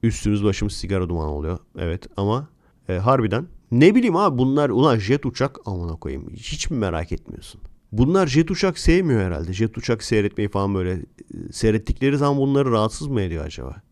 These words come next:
Cumhuriyet Bayramı'nı kutlamak falan rahatsız mı ediyor bunları? Acaba gerçekten on beş Temmuz diyorlar ya, on beş Temmuz bayramında sokaklar nasıl? Ben bilmiyorum. Pride Walk'larda nasıl oluyor peki <laughs> abi?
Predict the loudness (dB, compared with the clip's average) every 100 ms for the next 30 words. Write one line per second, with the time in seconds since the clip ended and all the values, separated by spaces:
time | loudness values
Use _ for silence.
0 | _ _ _ _ _ _ -10 -4 0 0
1 | 0 0 0 2 2 0 -4 -8 -6 -4
2 | -4 -4 -2 -2 -4 -4 -6 -4 -4 -6
3 | -10 -12 -14 -18 _ _ _ _ -6 0
4 | 4 4 4 4 2 0 -2 0 2 0
5 | 0 -2 0 0 0 0 0 0 0 0
6 | 2 2 2 4 4 4 0 -2 -4 -4
7 | -4 -4 -6 -8 -10 -14 -16 -20 _ _
8 | -4 -2 0 -2 -2 -4 -6 -12 _ _
9 | _ -2 2 4 4 4 4 6 6 4
10 | 2 0 0 0 -2 6 8 8 6 4